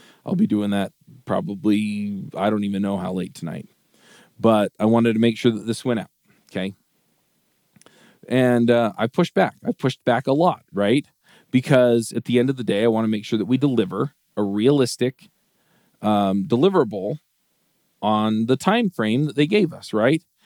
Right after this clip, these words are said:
And so I pushed back. Now, there have been compromises, right? So some of the stuff they took out. Some of the stuff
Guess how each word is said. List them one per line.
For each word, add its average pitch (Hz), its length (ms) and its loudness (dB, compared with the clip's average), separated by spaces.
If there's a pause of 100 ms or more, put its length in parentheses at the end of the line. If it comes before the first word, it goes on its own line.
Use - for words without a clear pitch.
(220)
And 143 100 -6
so 165 140 2
I 175 80 4
pushed - 280 -4
back. 165 280 -2 (420)
Now, 117 340 0 (300)
there - 420 -2
have 135 120 0
been 165 140 2
compromises, 123 680 -2
right? 104 320 -2
So 104 320 -2
some 110 240 -4
of 120 60 -4
the 113 60 -6
stuff 104 380 -4
they 101 160 -2
took 131 280 -4
out. 110 180 -2 (600)
Some 165 260 2
of 190 60 0
the 156 60 -2
stuff 110 440 -2